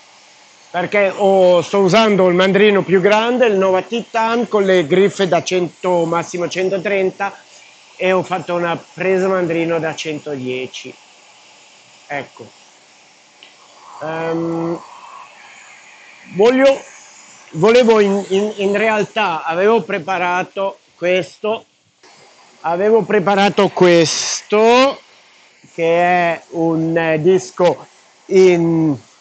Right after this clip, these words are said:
in cedro del Libano, e anche lì, vedi, Pasquale, è la stessa cosa. Ho preparato una presa mandrino, ho tornito il retro,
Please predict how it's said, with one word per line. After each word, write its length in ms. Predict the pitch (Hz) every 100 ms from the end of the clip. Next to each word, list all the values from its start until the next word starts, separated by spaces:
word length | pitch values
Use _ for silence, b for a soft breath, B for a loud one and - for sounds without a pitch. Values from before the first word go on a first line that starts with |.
| _ _ _ _ - - - _ - _ B B B B -
in 280 | 156 170 -
cedro 580 | 190 185 170 180 226
del 180 | 190 185
Libano, 600 | 180 190 226 233 285 - - B B B B
e 160 | - 240
anche 340 | 220 214 247
lì, 220 | 190 185 180
vedi, 400 | 196 196 196 185
Pasquale, 920 | 208 202 - 214 208 208 208 220 247
è 180 | 202 190
la 120 | 196
stessa 460 | 170 226 185 214 190
cosa. 540 | 175 165 160 147 151
Ho 180 | 156 190
preparato 760 | - 185 151 175 180 156 139 165
una 160 | 170
presa 300 | 170 240 233
mandrino, 720 | 247 269 254 262 247 247 269 269 B B
ho 180 | - 196
tornito 560 | 190 190 190 254 - 247
il 60 |
retro, 680 | 214 226 226 226 - 226 233